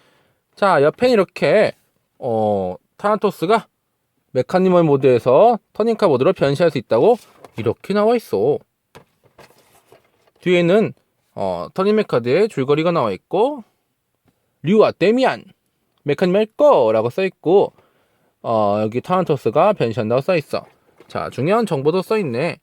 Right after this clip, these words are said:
어, 설명서 한 장하고 퍼플 버전 한 개에 딱 한 개씩 들어있다고 써 있고, 이천십 년도 칠월 만든 완전 신제품. 우와.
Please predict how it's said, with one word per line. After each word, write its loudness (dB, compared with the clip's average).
어, -8
설명서 -4
한 0
장하고 0
퍼플 -4
버전 0
한 -4
개에 2
딱 -8
한 -10
개씩 -6
들어있다고 0
써 -2
있고, -2
이천십 -8
년도 -2
칠월 2
만든 0
완전 -2
신제품. -2
우와. -2